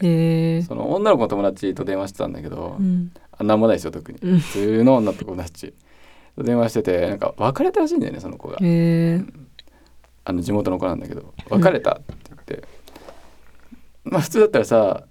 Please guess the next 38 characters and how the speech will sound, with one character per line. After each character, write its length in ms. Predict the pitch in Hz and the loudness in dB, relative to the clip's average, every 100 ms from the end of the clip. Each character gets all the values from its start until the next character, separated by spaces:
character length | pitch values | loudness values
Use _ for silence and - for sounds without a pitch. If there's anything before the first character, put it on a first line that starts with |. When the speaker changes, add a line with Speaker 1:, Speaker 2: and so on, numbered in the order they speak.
| _ - - - - | _ -20 -20 -18 -12
Speaker 2:
「え、 120 | 110 | -10
そ 100 | 110 | -4
れ 60 | |
は 240 | 117 127 123 | 2 4 4
残 180 | 117 120 | 4 2
念 140 | 123 | 0
だ 100 | 98 | -2
ね」 200 | 113 123 | -4 -6
と 60 | - | -12
か 120 | - | -20
さ、 140 | - - - - - - - - - | -20 -20 -20 -20 -20 -20 -20 -20 -18
あ 260 | 92 90 | -16 -16
の、 360 | 87 87 87 139 - - - | -16 -16 -16 -16 -18 -12 -6
「大 140 | 101 | -4
丈 80 | 104 | -4
夫 40 | |
だ 80 | 87 | -6
っ 20 | |
た」 240 | 87 - 123 | -4 -6 -6
と 80 | - | -8
か 100 | - | -4
さ、 140 | 196 | 2
Speaker 1:
う 20 | |
ん。 300 | 180 180 175 - - - | 4 4 0 -6 -20 -10
Speaker 2:
が 160 | - 95 | 0 2
言 180 | 92 123 | 4 4
う 40 | |
の 100 | 113 | 4
が、 60 | 87 | 2
ま 200 | 80 - | -2 -4
あ、 80 | - - - - | -10 -20 -20 -18
基 140 | - | -8
本 140 | 101 90 | -6 -6
じ 100 | 82 | -6
ゃ 60 | |
ん。 100 | - - | -10 -2
Speaker 1:
う 20 | |
ん。 220 | 185 170 | 0 0